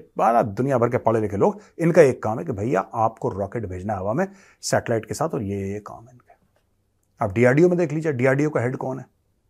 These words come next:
आज की तारीख में। डीआरडीओ is headed by a gentleman called डॉक्टर कामत। Who is he? आप उनकी प्रोफाइल चेक करिए, तो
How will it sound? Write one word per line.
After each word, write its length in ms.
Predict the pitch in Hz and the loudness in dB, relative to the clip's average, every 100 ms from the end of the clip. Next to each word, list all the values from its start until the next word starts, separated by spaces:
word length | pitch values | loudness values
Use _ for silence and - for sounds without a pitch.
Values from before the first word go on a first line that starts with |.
| - | -4
आज 140 | 110 | -4
की 80 | - | -4
तारीख 320 | 113 98 104 | -10 -10 -12
में। 80 | 107 - _ _ _ _ 120 | -18 -20 _ _ _ _ -4
डीआरडीओ 420 | 117 120 160 180 | 0 2 2 2
is 60 | |
headed 240 | 98 117 143 | 0 -4 -4
by 140 | 135 | 0
a 80 | 135 | 0
gentleman 380 | 107 110 127 135 | 0 -2 -2 -4
called 260 | - 131 | -4 -4
डॉक्टर 240 | 98 - 127 | -4 -6 -8
कामत। 280 | 101 92 - _ _ _ _ _ _ _ _ _ _ _ _ _ _ - | -10 -12 -18 _ _ _ _ _ _ _ _ _ _ _ _ _ _ -2
Who 100 | 151 | -2
is 80 | 139 | -2
he? 60 | - _ _ _ _ _ - | -12 _ _ _ _ _ -6
आप 120 | 113 | -2
उनकी 200 | 104 117 | -2 -2
प्रोफाइल 320 | 123 113 135 | -4 -4 -4
चेक 200 | 131 117 | -8 -12
करिए, 200 | 123 127 _ _ _ _ _ | -14 -18 _ _ _ _ _
तो 80 | - | 0